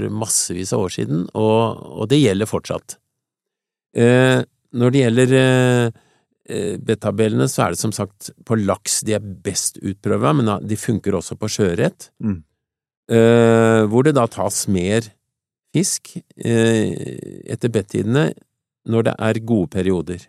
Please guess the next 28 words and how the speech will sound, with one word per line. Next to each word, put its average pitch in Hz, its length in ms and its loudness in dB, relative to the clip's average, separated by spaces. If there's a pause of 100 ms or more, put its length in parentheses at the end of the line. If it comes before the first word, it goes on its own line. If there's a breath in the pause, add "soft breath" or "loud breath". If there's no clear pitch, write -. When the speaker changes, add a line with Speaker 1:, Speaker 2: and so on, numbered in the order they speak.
(140)
Speaker 2:
Mm. 104 240 -8 (840 soft breath)
Speaker 1:
Eh, 98 1200 2 (840)
alle 120 240 2
disse 117 240 -2
fangstene 107 380 -2
er 101 60 0
jo, 107 180 0
eh, - 280 -14
sjekket 98 360 -6
i 101 100 -2 (100)
elv, 113 400 -4
da. 104 180 -2 (880)
Eh, 110 400 0
så, 101 420 -2
så 117 220 0 (300)
hvorvidt 107 720 -4
det 110 200 -6
gjelder 104 580 -4 (100)
på 107 340 -2 (240)
sjøen 101 840 -4
og 95 200 -8
i 110 100 -4
innlandsfisk, 90 600 -8
det 101 140 -4
har 87 140 -6
vi 85 80 -8
ikke 98 160 -10
noe, 104 220 -2